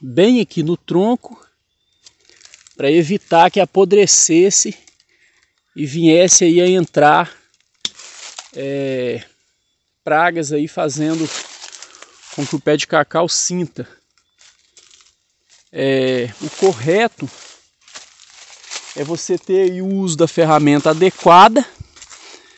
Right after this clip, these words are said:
que seja uma serrinha ou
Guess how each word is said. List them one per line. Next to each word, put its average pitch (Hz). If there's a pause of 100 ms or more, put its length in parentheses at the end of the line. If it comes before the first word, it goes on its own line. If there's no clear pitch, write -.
(280)
que 165
seja 165
uma 156
serrinha 180 (1200)
ou 156